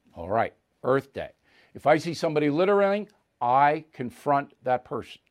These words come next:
And I did that, as I told you yesterday, the other day. You throw garbage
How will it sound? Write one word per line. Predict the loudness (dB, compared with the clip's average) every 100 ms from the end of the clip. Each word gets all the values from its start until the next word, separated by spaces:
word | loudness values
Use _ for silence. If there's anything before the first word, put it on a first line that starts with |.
| -16
And | -12
I | -6
did | -4 2
that, | 2 2
as | -2
I |
told | -6 -6 -4
you | -4
yesterday, | -6 -6 -4 -2
the | -2 -4
other | -4
day. | -8 -12 _ _ _ _ _ _ _
You | -16
throw | -6 0 2
garbage | 6 6 6 2 -2